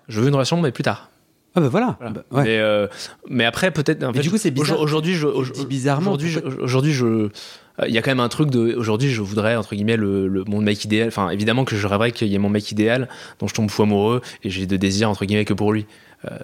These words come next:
Speaker 1: ce qui est très hétéronormé, tout ça, euh, je, je, j'en ai complètement conscience, mais je sais que j'ai encore ce truc-là.
Speaker 2: Comment tu expliques alors, euh, toi, ce blocage à la relation ?
Speaker 1: Moi, il y a vraiment un truc de peur de faire souffrir l'autre.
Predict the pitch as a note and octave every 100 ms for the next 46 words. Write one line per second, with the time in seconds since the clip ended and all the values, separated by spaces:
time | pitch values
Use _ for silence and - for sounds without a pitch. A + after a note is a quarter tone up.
0 | - - E2 - - G#2+ G2 F2+ F2 F#2
1 | F#2 F#2 F#2 F#2+ F#2 - A2+ A2 F#2 E2+
2 | - - F#2+ F#2+ F2 F2 E2 D#2+ - C3+
3 | G#2 G2+ F#2+ - C3 - G#2 G2+ F2+ B2+
4 | A2 G2 A#2 A#2 A2 G2+ F2 _ _ _
5 | - - - - _ - G#3+ C4+ C3+ -
6 | - D3 A2+ G#2+ B2+ A#2 G#2 - - C3
7 | C3+ - - A2+ G#2+ G#2 B2+ A#2+ G2 F#2
8 | F#2+ F#2 - G#2+ A#2 _ - C3+ D3+ A2
9 | A#2 D3+ D#3 B2+ D3 C3+ A#2+ G#2+ G#2+ G#2
10 | G#2 G#2 G#2 C3+ C3+ A2 A2+ - A#2 -
11 | A#2 C3+ -